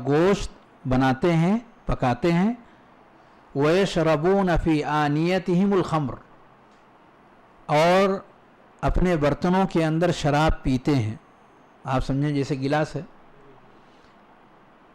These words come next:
तो उसके अंदर वो क्या करते हैं? शराब पीते हैं। तो ये सूरत हाल नबी करीम सल्लल्लाहु अलैहि वसल्लम के साथ बयान की, सामने बयान की गई।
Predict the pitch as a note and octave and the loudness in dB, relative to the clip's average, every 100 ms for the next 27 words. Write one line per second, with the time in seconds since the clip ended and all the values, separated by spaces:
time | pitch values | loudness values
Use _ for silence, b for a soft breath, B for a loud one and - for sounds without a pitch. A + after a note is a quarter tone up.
0 | _ - - E3+ D#3+ - G#3 E3+ E3+ F#3 | _ -14 -6 -2 -4 -2 0 0 0 0
1 | E3+ F3+ F3+ F3 E3 E3+ F3 G3 - D3 | 0 0 0 0 -2 -2 0 -2 -4 -4
2 | C#3+ D3+ - C3 B2 A#2 G2+ A#2 - - | 0 -2 -2 -6 -6 -6 -8 -12 -18 -20
3 | _ - - - - - - - - - | _ -20 -20 -20 -20 -20 -20 -20 -20 -20
4 | - - - - - - E3+ E3 D#3 E3+ | -20 -20 -20 -20 -20 -4 0 2 2 2
5 | G3 - F3+ E3+ E3+ D3 D#3+ F3 E3+ D#3+ | 2 0 0 2 2 2 2 2 2 2
6 | E3 E3+ D#3+ D#3 - D3 E3 E3+ D3 D3 | 2 0 2 0 0 -2 -2 -2 -2 0
7 | D3+ E3 C#3 C3 C3+ C#3 - C#3 - C#3+ | -2 -2 -2 0 0 0 -4 -10 -6 -2
8 | C3 D3 C#3+ C3+ C3+ C3 B2+ A2+ G2+ | -2 -2 -2 0 0 -2 -4 -4 -6